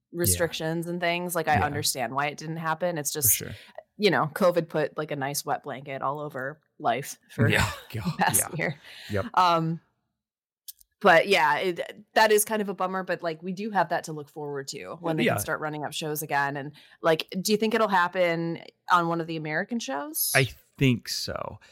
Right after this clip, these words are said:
Speaker 1: If it doesn't happen in the American show, it'll, I think they'll record it here in America because I believe that Kenta lives in, like, Florida or something.
Speaker 2: Yeah, I think he lives in Florida.
Speaker 1: Which is why he has the U S belt challenge. Now, they've, you know,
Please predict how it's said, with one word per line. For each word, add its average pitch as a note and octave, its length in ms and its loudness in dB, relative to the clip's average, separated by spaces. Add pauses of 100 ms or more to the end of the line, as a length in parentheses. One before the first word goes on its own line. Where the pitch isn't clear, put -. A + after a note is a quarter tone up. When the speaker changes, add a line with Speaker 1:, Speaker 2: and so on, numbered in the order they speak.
(140)
Speaker 1:
If B2 200 4
it B2 100 -4
doesn't C3+ 280 2
happen A#2 360 -6
in B2 100 -4
the B2 80 -4
American A#2+ 380 -6
show, A#2 360 -2
it'll, G#2 220 -4
I G2+ 80 -4
think G2+ 160 -10
they'll G#2+ 120 -2
record F#2+ 420 -4
it - 80 -6
here G#2 160 -6
in G#2 60 -6
America G2+ 340 -6
because F#2+ 220 -8
I F#2+ 60 -4
believe G2+ 440 -8
that - 160 -8
Kenta A2 340 -2
lives G#2 240 -2
in, F#2 120 -6
like, - 180 -14
Florida C3 400 2
or - 100 -10
something. - 400 -12
Speaker 2:
Yeah, E3+ 300 6
I D#3+ 60 4
think G#3 200 -4
he B3 80 0
lives E3+ 240 0
in D#3 80 -4
Florida. D3+ 460 -8
Speaker 1:
Which A2 160 0
is F#2+ 100 -2
why A#2 160 4
he A2+ 160 -4
has G#2+ 320 -2
the F#2 420 -4 (280)
U G2+ 320 4
S - 500 4
belt G2+ 380 0
challenge. F#2 480 -6
Now, F#2 280 -2 (120)
they've, G#2+ 320 -4 (240)
you G2+ 120 -2
know, F#2 200 -6